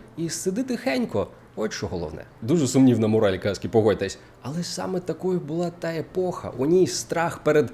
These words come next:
непокірною жінкою був таким же справжнім, як і віра в те, що покарання за це порушення будь-яких заборон є цілком виправданим,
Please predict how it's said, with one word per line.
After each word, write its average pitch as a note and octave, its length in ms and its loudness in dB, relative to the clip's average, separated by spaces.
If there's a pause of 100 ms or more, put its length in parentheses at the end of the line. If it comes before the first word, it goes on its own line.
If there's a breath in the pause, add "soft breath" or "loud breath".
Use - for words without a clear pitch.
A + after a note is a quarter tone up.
(140 loud breath)
непокірною B2+ 840 2
жінкою C#3 380 -2
був E3 180 0
таким F3+ 320 -2
же C#3 100 -6
справжнім, D#3+ 540 -6
як D3+ 200 -6
і C#3+ 40 -2
віра F3+ 220 0
в - 60 -4
те, G3 140 -4
що - 180 -6
покарання D3+ 680 0
за B2 160 4
це B2 140 -2
порушення D3 540 0
будь-яких A#2 580 0
заборон B2+ 440 2 (300 loud breath)
є E3+ 160 -4
цілком F#3 480 -4
виправданим, A#2 680 -2